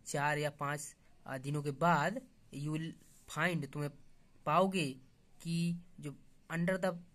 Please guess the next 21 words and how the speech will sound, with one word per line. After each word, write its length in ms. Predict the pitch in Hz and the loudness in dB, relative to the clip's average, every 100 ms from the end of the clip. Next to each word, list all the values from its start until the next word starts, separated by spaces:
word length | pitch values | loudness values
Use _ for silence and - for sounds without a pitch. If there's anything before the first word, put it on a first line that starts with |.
| - | -8
प्लांट 380 | 165 165 175 175 | -2 0 0 -4
जो 260 | 165 165 160 | -4 -4 -4
जार 340 | 147 143 156 | -2 0 0
के 100 | 170 | -2
अंदर, 400 | 160 160 160 151 - - | -4 -4 -6 -8 -16 -16
जो 200 | 143 147 | -8 -8
जार 380 | 135 139 143 151 | -4 0 0 -2
के 140 | 160 | -6
जो 100 | 156 | -6
अंदर 420 | - 147 156 175 | -6 -6 0 0
है, 280 | 151 127 135 - - | 0 -4 -8 -14 -8
has 220 | 143 143 135 | -4 -4 -4
died, 320 | 135 139 151 | -2 -2 -2
वो 100 | 147 | -4
क्या 160 | 170 | -4
हो 80 | 165 | -4
गया, 140 | 190 151 | -2 -2
मर 240 | 139 147 | -2 -4
गया 300 | 139 139 135 | -2 -4 -4
है 280 | 135 175 233 - - - - | -6 -8 -10 -16 -20 -20 -10
या 280 | 143 208 | -2 -2